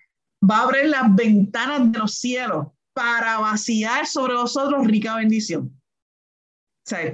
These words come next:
¿usted se imagina eso? Que, que va a haber una, va, va, Dios va a abrir todas las ventanas para derramar la bendición hasta que sobreabunde. ¿Ves? Eso es lo que, lo que, si nosotros obedecemos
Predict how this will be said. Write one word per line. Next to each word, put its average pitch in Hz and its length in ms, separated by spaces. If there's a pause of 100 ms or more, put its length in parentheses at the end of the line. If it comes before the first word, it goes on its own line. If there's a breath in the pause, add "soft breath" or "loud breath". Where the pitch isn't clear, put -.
(140)
¿usted 220 260
se - 160
imagina 339 420
eso? 226 240
Que, 180 220
que 175 180
va 175 120
a 190 60
haber 269 200
una, 262 380
va, 214 340 (100)
va, 240 400 (320 soft breath)
Dios 226 200
va 277 180
a 277 60
abrir 277 320
todas 285 240
las 254 120
ventanas 269 560
para 202 300
derramar 190 640
la 240 180
bendición 208 360
hasta 240 320
que 226 80
sobreabunde. 220 880 (480)
¿Ves? 208 160
Eso 220 160
es 262 40
lo 247 120
que, 226 340 (300 loud breath)
lo 196 280
que, 185 380
si - 140
nosotros 214 320
obedecemos 247 800